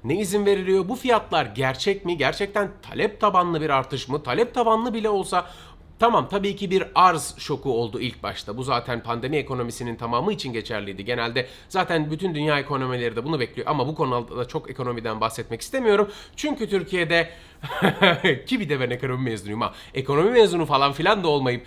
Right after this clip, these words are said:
ekonomiyle ilgili imansızca video yapanlar olduğu için o kervana katılmak istemiyorum. Çünkü çok çekici, çünkü anladığım kadarıyla, e, dağda keçi otlatandan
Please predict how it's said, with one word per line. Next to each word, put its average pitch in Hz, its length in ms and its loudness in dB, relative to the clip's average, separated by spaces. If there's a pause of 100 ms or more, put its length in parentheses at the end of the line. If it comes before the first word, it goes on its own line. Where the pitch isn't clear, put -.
(160)
ekonomiyle 151 680 2
ilgili 131 380 -2 (240)
imansızca 156 880 2
video 139 200 0
yapanlar 131 420 0
olduğu 143 300 0
için 202 260 -4
o 202 120 2
kervana 131 520 -2
katılmak 127 400 -4
istemiyorum. 117 520 -4
Çünkü 135 260 -8
çok - 240 -4
çekici, 156 380 -4
çünkü 160 380 -4 (240)
anladığım 139 460 0
kadarıyla, 120 720 -2 (320)
e, 113 40 -4 (440)
dağda 151 340 4
keçi 160 260 -2
otlatandan 135 840 2